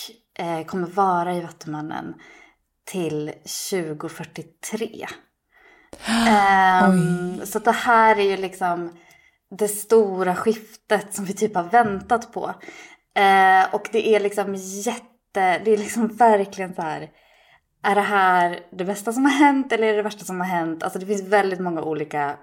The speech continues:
Speaker 1: åsikter och tankar och teorier och tolkningar. Ehm, men så att, så att, och det, grejen är att Pluto går ju jättelångsamt. Som sagt, det här är liksom en tjugoårig process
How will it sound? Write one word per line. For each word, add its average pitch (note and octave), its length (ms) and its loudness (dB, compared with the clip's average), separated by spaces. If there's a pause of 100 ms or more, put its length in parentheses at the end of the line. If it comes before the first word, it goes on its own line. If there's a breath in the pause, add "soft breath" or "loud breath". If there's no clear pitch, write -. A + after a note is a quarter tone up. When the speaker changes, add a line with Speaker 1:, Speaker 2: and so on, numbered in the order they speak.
(160)
Speaker 1:
åsikter D#3 560 -6
och D3+ 60 -8
tankar D3+ 360 -8
och D3 80 -12
teorier D3 440 -6
och C#3+ 80 -12
tolkningar. - 640 -12 (840 loud breath)
Ehm, F3+ 560 0 (120)
men G3+ 240 -4
så G#3+ 60 -2
att, G#3 160 -8 (200)
så G3+ 60 0
att, G#3 140 -4
och G#3 140 0
det, G#3+ 240 4
grejen A#3 400 2
är G3 80 6
att - 300 -6
Pluto G#3 260 0
går G3 100 0
ju F#3 220 -4
jättelångsamt. F3+ 680 -4
Som F3+ 80 -12
sagt, F3+ 180 -6
det F#3 60 -4
här F#3+ 80 -6
är - 20 -6
liksom F#3 200 -8
en F3 60 -6
tjugoårig E3+ 1080 -4
process - 580 -10